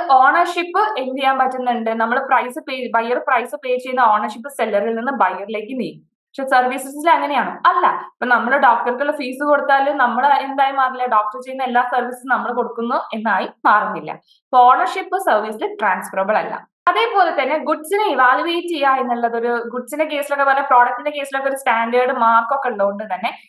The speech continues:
ഇവാലുവേറ്റ് ചെയ്യാൻ എളുപ്പമാണ്. ഇപ്പൊ നമ്മളിപ്പോ ഈ ഗോൾഡിന്റെ കാര്യത്തിൽ നയൻ വൺ സിക്സ് മാർക്ക് വേണം, ആ, ആ രീതിക്കൊക്കെ പറയും. So അങ്ങനെ അ-,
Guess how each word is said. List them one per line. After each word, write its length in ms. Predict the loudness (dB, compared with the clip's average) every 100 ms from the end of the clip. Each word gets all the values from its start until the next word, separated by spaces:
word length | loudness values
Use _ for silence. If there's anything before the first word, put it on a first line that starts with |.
| _
ഇവാലുവേറ്റ് 600 | -4 2 4 2 -2 -6
ചെയ്യാൻ 260 | -6 -4 -2
എളുപ്പമാണ്. 460 | -4 -2 0 0 -4 -16 _ _
ഇപ്പൊ 120 | -4 0
നമ്മളിപ്പോ 680 | 2 2 0 0 2 2
ഈ 160 | 2 -2 -6 -12 _ -10 -4
ഗോൾഡിന്റെ 360 | 0 0 0 0
കാര്യത്തിൽ 380 | 2 2 0 -2
നയൻ 240 | -2 -2
വൺ 140 | 0 -2
സിക്സ് 280 | -4 -4 2
മാർക്ക് 260 | 4 4 2
വേണം, 220 | 2 0 2 4
ആ, 20 | 6 6
ആ 100 | 4 2
രീതിക്കൊക്കെ 400 | -4 -8 -6 -2
പറയും. 220 | -2 -2 -12 _ _ -4
So 60 | 2
അങ്ങനെ 320 | 2 2 -2 -4 -6 -8 2
അ-, 120 | 4